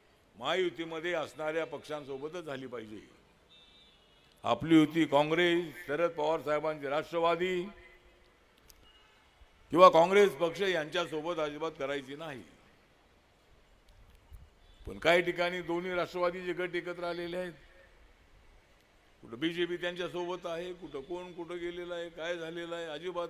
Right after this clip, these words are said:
काय कळायला मार्ग नाही. पण ठीक आहे, तर त्या त्यांच्या पक्षांची तयारी आहे, म्हणजे सगळ्या जागा लढण्याची तयारी त्यांची या सुरुवातीपासून असते. आपली क-, काहीच तयारी नसते आपली.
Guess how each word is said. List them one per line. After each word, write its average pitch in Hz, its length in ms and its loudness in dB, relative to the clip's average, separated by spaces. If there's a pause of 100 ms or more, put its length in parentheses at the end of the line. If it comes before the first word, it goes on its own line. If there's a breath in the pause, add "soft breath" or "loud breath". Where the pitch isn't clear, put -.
(100)
काय 165 180 -6
कळायला 151 340 -8
मार्ग 175 320 -14
नाही. 98 140 -16 (2500)
पण 104 80 -10
ठीक 202 260 0
आहे, 220 120 2
तर 208 100 -4
त्या 196 260 2
त्यांच्या 196 380 -2
पक्षांची 202 440 -6 (220)
तयारी 240 280 -2
आहे, 165 120 0
म्हणजे 156 280 -6
सगळ्या 185 380 2
जागा 170 320 0
लढण्याची 165 600 -4
तयारी 156 280 0
त्यांची 160 340 -6
या 151 100 -6
सुरुवातीपासून 165 640 -6
असते. 85 500 -18 (1800)
आपली 131 240 -12
क-, 135 160 -8
काहीच 170 320 -2
तयारी 170 220 0
नसते 170 300 -8
आपली. 165 340 -6